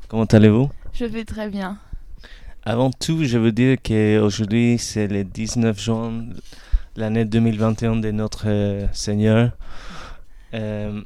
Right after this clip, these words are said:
Speaker 1: <clears throat> et c'est les portes ouvertes ici à Push. Ça veut dire qu'il y a beaucoup des inconnus qui se baladent et regardent les artistes comme des animaux dans un zoo. Et toi, t'es un,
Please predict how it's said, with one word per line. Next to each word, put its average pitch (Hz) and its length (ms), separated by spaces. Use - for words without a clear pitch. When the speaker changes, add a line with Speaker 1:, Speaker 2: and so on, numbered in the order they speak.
Speaker 1:
<clears throat> 196 320
et 135 80
c'est 139 140
les 123 140
portes 156 260
ouvertes 143 320
ici 110 240
à 110 60
Push. 107 320
Ça 110 100
veut 110 80
dire 110 180
qu'il 107 220
y 107 100
a 110 80
beaucoup 107 320
des 107 220
inconnus 110 480
qui 104 100
se 104 120
baladent 104 420
et 107 120
regardent 104 380
les 104 220
artistes 107 340
comme 104 220
des 101 280
animaux 107 400
dans 101 140
un 101 200
zoo. 104 400
Et 107 120
toi, - 320
t'es - 180
un, 104 1080